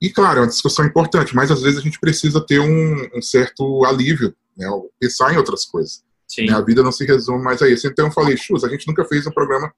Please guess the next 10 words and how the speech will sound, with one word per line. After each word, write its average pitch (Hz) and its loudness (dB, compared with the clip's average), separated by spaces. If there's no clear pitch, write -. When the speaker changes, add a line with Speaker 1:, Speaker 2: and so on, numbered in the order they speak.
Speaker 1:
turístico. 160 2
A 117 -2
gente 131 -4
nunca 156 0
fez 156 0
um 165 -2
programa 147 0
sobre 147 -2
viagens, 127 0
sobre 113 0